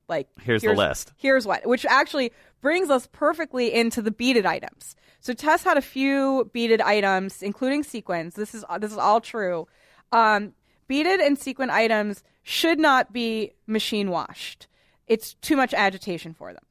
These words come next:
Speaker 1: And the, and it's a metal drum, and the beads are gonna break, and the sequins are gonna crack, or they're gonna get dull. Um,
Speaker 2: I did get, I, I tried to wash something, a, a Burning Man costume with sequins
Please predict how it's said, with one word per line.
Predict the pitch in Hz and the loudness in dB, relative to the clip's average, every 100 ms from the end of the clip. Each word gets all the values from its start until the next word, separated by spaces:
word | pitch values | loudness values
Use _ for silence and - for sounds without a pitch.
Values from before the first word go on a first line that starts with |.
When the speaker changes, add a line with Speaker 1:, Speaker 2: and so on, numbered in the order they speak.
| _ _ _ _ 196 | _ _ _ _ -2
Speaker 1:
And | 202 202 | 0 0
the, | 202 | 0
and | 208 | 0
it's | 202 | 0
a | 220 | 0
metal | 220 240 262 254 | 2 4 4 2
drum, | 226 214 214 208 214 | 2 4 4 2 0
and | 185 196 190 | -2 -2 -2
the | 196 185 _ _ - | -4 -6 _ _ -8
beads | 240 247 | -4 -2
are | 269 | -2
gonna | 247 233 | 0 -2
break, | 220 214 214 214 | 0 0 2 -2
and | 202 | -6
the | |
sequins | 185 - 233 226 | -8 -8 -6 -6
are | 220 | -6
gonna | 220 | -8
crack, | - - 202 196 196 - | -6 0 2 4 2 -2
or | 190 | -6
they're | 185 | -4
gonna | 202 | -6
get | 196 - | -6 -6
dull. | 190 185 180 180 _ _ _ | 0 2 2 -2 _ _ _
Um, | 208 202 190 180 185 - | 0 2 2 -2 -6 -6
Speaker 2:
I | |
did | 120 139 131 | -2 0 0
get, | - 110 110 - _ | 2 4 4 2 _
I, | 101 95 95 | 0 2 2
I | |
tried | - 107 98 | 0 0 0
to | 107 | 2
wash | 98 95 - | 2 2 0
something, | 95 92 90 78 | -2 0 -2 0
a, | 87 - | -2 -2
a | 85 | -4
Burning | 95 101 98 | 0 2 2
Man | 87 80 | 2 0
costume | 90 85 - 82 | -2 -4 -4 -8
with | 85 | -8
sequins | - 87 92 80 71 - | -8 -6 -2 -2 -2 -8